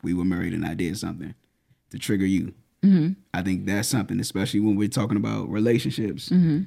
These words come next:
Speaker 1: that you need to be aware of, that each individual needs to be aware of, not only of your own triggers,
Speaker 2: Mm-hmm.
Speaker 1: but of your partner triggers.
Speaker 2: Yes.
Speaker 1: And I know that people say, "I'm not responsible for your triggers," like
Speaker 2: Mm-hmm.
Speaker 1: you do.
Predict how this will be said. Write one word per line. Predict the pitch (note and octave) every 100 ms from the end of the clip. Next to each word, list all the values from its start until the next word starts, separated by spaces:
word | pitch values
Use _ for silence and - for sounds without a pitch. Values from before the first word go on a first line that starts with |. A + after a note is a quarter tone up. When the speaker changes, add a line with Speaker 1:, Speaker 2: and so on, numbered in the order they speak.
| - _ A2
Speaker 1:
that | A2 G2+ F#2 F#2+
you | G#2+ A#2 C3
need | A#2 G#2
to |
be | G2+ G2+
aware | G2 F#2+
of, | -
that | F#2+ -
each | B2 -
individual | A2+ G#2 A#2+ A2
needs | G2+ G2
to | F#2+
be | F#2+
aware | G2 F#2 E2
of, | F#2
not | G2 F2
only | G#2 G#2+ G2 G#2+ - _ -
of | F2+ G2+
your | D#2
own | G2+ A#2+ B2
triggers, | - F#2 F2+ G#2+ C3+ - _ F3
Speaker 2:
Mm-hmm. | E3+ E3+ G3
Speaker 1:
but | A2
of | F#2+
your | F2
partner | - C3+ A2
triggers. | - F#2+ E2+ - - -
Speaker 2:
Yes. | - -
Speaker 1:
And | G#2+ G2
I |
know | G2+ A#2 B2+
that | A#2+ A2+ G#2+ G2 - -
people | G#2+ G2+
say, | F2+ F2 - -
"I'm | F2+ A2+ G#2+
not | G2 F#2 D#2+ -
responsible | - - G#2 F2+ - E2+ D#2+ A2 -
for | -
your | F#2+ F#2+
triggers," | - G2+ D2 - G2+
like | E3
Speaker 2:
Mm-hmm. | D#3 G3+
Speaker 1:
you |
do. | F#2 F2+